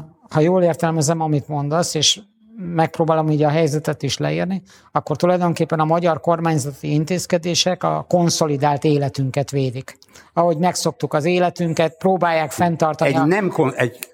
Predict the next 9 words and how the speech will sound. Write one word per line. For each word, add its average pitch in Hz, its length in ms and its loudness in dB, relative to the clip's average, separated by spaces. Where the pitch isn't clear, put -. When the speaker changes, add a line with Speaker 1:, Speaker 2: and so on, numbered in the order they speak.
Speaker 2:
konszolidációból 120 1000 -2
kibillent 101 720 0
világban 127 720 0
próbálják 117 600 0
a 92 60 -2
konszolidációt 92 880 -2
védeni. 85 420 -4
Így 123 240 -2
van. 87 180 0